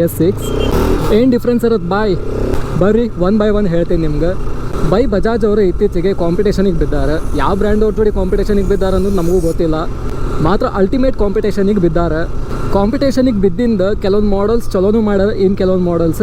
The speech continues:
ಚಲೋ ಮಾಡಿಲ್ಲ. So, ಈ ಹೊಸ ಮಾಡೆಲ್ Pulsar ಆರ್ ಎಸ್ ಟೂ ಹಂಡ್ರೆಡ್ ಏನೈತಿ, ಅದನ್ನ ನೋಡಿ ನಂಗೆ ಮಿಕ್ಸ್ಡ್ ರಿಯಾಕ್ಷನ್ ಬಂತ್ರಿ.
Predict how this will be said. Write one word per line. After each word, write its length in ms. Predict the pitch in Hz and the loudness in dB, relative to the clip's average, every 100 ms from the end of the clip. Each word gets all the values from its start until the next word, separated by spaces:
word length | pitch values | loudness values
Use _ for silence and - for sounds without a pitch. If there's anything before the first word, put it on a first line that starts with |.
| 135 | 0
ಚಲೋ 160 | 160 175 | 0 0
ಮಾಡಿಲ್ಲ. 380 | 151 160 156 147 160 - - - - - - - | 0 0 0 0 -2 -2 -2 -4 -4 -4 -4 0
So, 180 | 208 226 | 2 2
ಈ 20 | 170 | 0
ಹೊಸ 140 | 175 262 247 | -2 0 0
ಮಾಡೆಲ್ 240 | 247 247 220 | 0 0 0
Pulsar 260 | 208 240 226 | -2 0 0
ಆರ್ 100 | 202 | 0
ಎಸ್ 100 | - - | 0 0
ಟೂ 100 | 208 | 0
ಹಂಡ್ರೆಡ್ 240 | 202 202 190 | 0 0 0
ಏನೈತಿ, 220 | 180 226 | 0 0
ಅದನ್ನ 200 | 202 208 220 | 0 2 2
ನೋಡಿ 160 | 247 | 0
ನಂಗೆ 200 | 240 233 214 | 0 0 0
ಮಿಕ್ಸ್ಡ್ 280 | 220 262 233 208 | 0 0 0 0
ರಿಯಾಕ್ಷನ್ 340 | 202 208 190 | 0 0 0
ಬಂತ್ರಿ. 320 | 170 156 160 | 0 0 0